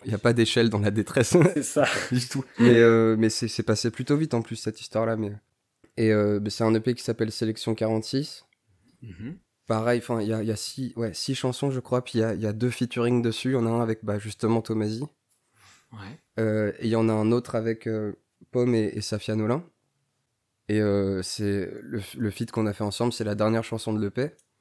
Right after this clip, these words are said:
Speaker 1: qui est une chanson qui parle de, de se relever, quoi, en fait.
Speaker 2: Mhm.
Speaker 1: Les dernières phrases de, de l'E P qu'on répète en boucle, c'est, euh, « Hier c'était beau, demain aussi »,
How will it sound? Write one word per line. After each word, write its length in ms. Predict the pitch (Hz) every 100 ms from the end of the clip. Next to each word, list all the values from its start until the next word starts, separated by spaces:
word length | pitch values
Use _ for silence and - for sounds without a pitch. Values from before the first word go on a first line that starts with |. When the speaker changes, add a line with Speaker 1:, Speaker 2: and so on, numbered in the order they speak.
| _ - - - _ _ _ -
Speaker 1:
qui 80 | 107
est 60 |
une 40 | 92
chanson 300 | 101 - 117
qui 140 | 113
parle 180 | 107 107
de, 460 | 98 98 98 95 101
de 100 | 101
se 120 | -
relever, 320 | 110 104 123
quoi, 280 | 120 117 110 - _ _ _ _
en 140 | 101 101
fait. 260 | 120 - _ _ _
Speaker 2:
Mhm. 220 | 127 113 104 _ -
Speaker 1:
Les 80 | 101
dernières 340 | 107 117 110
phrases 300 | - 113 113
de, 180 | 107 101
de 140 | 101
l'E 160 | 104 98
P 140 | 120
qu'on 120 | 113 107
répète 320 | 104 104 107
en 80 | 104
boucle, 220 | 117 127
c'est, 200 | - 104
euh, « 120 | 101
Hier 260 | 117 104 92
c'était 300 | - 98 104
beau, 180 | 104 110
demain 280 | 104 101
aussi », 340 | 101 101 117